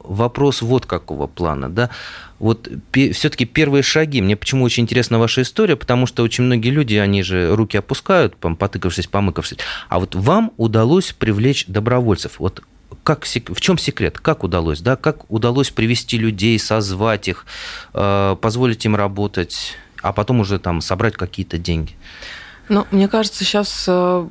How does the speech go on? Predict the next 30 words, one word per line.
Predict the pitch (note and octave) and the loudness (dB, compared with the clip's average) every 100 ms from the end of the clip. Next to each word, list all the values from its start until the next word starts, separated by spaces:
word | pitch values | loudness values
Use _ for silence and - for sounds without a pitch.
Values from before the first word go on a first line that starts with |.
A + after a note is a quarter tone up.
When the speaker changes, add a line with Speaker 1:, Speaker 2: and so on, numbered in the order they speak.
| - - | -14 -10
Speaker 2:
м, | E3 E3+ E3 E3 | -4 -2 -2 -4
очень | - F#3+ - F#3 F3 | 0 2 2 0 2
большое | F3 F3 F3+ | 2 0 -2
подспорье — | F3 - - F3+ | -2 -4 -2 0
это | F3 E3 | -2 -6
социальные | - F3+ E3+ E3+ | -2 0 2 0
сети, | - C#4+ - F3 | 0 -4 -2 -2
и, | E3+ E3 E3+ | 0 0 -2
в | E3+ | -2
общем-то, | G#3 - F#3+ F#3 | -2 -2 -2 0
наверное, | E3+ F3+ F#3+ F3 E3 F3+ - | 0 0 2 0 0 -4 -10
большого, | D3+ D#3 F3 E3+ G3+ F3+ E3+ - | -6 0 0 0 0 0 -4 -6
большого | E3+ F3+ - G3 F3+ | -2 0 0 0 0
труда, | F3 E3+ F3+ A3 G#3+ F#3+ - - | 0 -2 0 0 0 -2 -6 -10
ну, | E3+ E3+ | -4 -2
то | D#3+ | -2
есть | D3+ | 0
большой | E3+ E3+ F3+ | -2 0 -2
проблемы | E3 E3 F3 B3 G3+ | 0 -2 0 0 0
в | |
том, | - | -2
чтобы | E3+ - - | -4 -6 -4
привлечь | E3+ F3 - | 0 0 -2
людей, | D#3+ E3+ A#3 B3 - - - - - - | -4 0 -2 -2 -12 -14 -14 -18 -10 0
ну, | F#3+ | 4
нет. | F#3+ D3 - - - - - - | 4 2 -2 -16 -20 -18 -18 -10
Г-, | D3+ D#3+ - | -6 -6 -6
главное | - F#3 A3 A3 G#3 G3+ | 0 2 4 2 2 0
донести | F3+ E3+ G3 G3+ - - G3+ | -2 -2 0 0 -2 -2 -2
суть, | - G3 E3 - - | 0 -2 -2 -4 -8